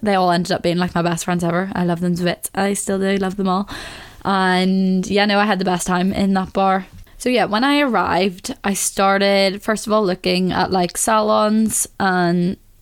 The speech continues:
just kinda contacting people myself by email, sending my portfolio, things like that. And I think fairly quickly, like, within two weeks of being there,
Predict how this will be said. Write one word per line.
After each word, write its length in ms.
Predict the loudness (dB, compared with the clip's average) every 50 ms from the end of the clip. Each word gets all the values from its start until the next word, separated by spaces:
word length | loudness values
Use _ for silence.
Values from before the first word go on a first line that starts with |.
| _ -14 -8
just 160 | -6 -4 -2
kinda 200 | -2 -2 -2 -2
contacting 500 | -2 -2 -2 -2 -2 -4 -2 -2 -4 -2
people 240 | -2 -2 -2 0 0
myself 680 | 0 0 0 0 -2 -2 0 0 0 0 -2 -6 -14 -10 _
by 400 | -4 0 0 2 2 2 2 0 0
email, 380 | 0 2 2 4 4 2 2
sending 240 | 0 0 0 0 2
my 100 | 0 0
portfolio, 640 | 0 -2 -4 -4 -2 -2 0 0 2 2 2 0 0
things 240 | 0 0 -2 0 0
like 160 | -2 -2 -2
that. 240 | 0 0 0 -2 -2 -8 -18 -20 -20 -20 -12 -6
And 140 | -2 0 0
I 60 | 2
think 200 | 2 0 0 -2
fairly 360 | -2 0 2 2 4 2 0
quickly, 440 | 0 0 -4 -4 -2 0 0 2 2
like, 220 | 2 2 0 0
within 800 | -2 -2 0 0 0 2 2 2 2 2 2 2 2 2 0 -2 -6 -12 -20 _ _ -12
two 280 | -6 -2 0 2 2 2
weeks 260 | 2 0 -2 -2 -2
of 120 | -2 -2 0
being 260 | 2 2 2 2 2
there, 280 | 2 2 2 0 -2